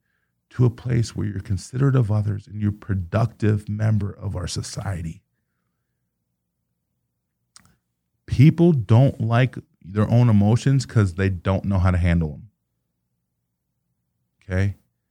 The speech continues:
It's time we stop putting everything else on everyone else and take responsibility for our lives. And I promise you, you'll be more proud of what you build there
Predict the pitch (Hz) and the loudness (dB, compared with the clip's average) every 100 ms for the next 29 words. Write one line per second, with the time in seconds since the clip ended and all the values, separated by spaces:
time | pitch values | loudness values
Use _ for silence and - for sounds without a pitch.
0 | _ _ - - - - 104 101 104 95 | _ _ -20 -18 -18 0 4 6 4 2
1 | - 98 92 - - 110 107 92 98 101 | 0 -2 -2 -2 2 4 4 2 0 0
2 | 95 90 87 80 - _ _ _ _ _ | 0 2 0 -4 -14 _ _ _ _ _
3 | _ _ _ _ - 92 - 104 92 82 | _ _ _ _ -6 -6 2 4 4 2
4 | 82 80 78 - - _ _ _ - 82 | 0 -4 -6 -12 -20 _ _ _ -20 -8
5 | 85 85 90 - 90 90 - 82 87 82 | -4 -2 -2 0 0 2 0 2 2 0
6 | - 85 85 85 80 73 - - - _ | 0 0 0 -2 -6 -14 -20 -20 -20 _
7 | _ _ _ 85 87 - 98 90 87 - | _ _ _ -10 -10 2 4 4 0 -2
8 | 82 73 - _ _ _ _ _ _ _ | -4 -4 -12 _ _ _ _ _ _ _
9 | _ 82 95 82 85 85 113 - 120 113 | _ -12 -10 -4 0 4 4 6 6 6
10 | 98 101 104 104 92 98 95 92 87 78 | 6 4 6 4 6 6 6 4 2 0